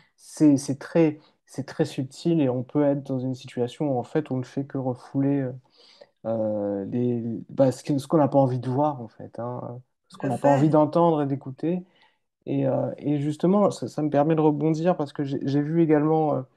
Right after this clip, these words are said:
Speaker 1: que tu, tu, au-delà de travailler vraiment sur, sur le corps, dans, je crois que c'est dans ton approche, euh, de, de psychothérapeute, euh, tu, il y a, euh, un travail qui est fait aussi sur, euh, le travail sur, euh, les émotions refoulées, euh,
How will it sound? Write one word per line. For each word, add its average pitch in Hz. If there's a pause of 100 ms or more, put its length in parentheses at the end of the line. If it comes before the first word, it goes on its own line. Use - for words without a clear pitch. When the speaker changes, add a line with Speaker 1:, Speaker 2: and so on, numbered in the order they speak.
(360)
Speaker 1:
que 151
tu, 147
tu, 156 (300)
au-delà 160
de 180
travailler 151
vraiment 147
sur, 135
sur -
le 135
corps, 175
dans, 135 (380)
je -
crois 160
que -
c'est 151
dans 139
ton 139
approche, 135
euh, 127
de, 131
de 131
psychothérapeute, 139 (460)
euh, 127
tu, -
il 139
y 135
a, 143
euh, 131
un 139
travail 156
qui -
est 135
fait 160
aussi 151
sur, -
euh, 127 (520)
le 123
travail 147
sur, 135
euh, 123
les 131
émotions 143
refoulées, 143
euh, 127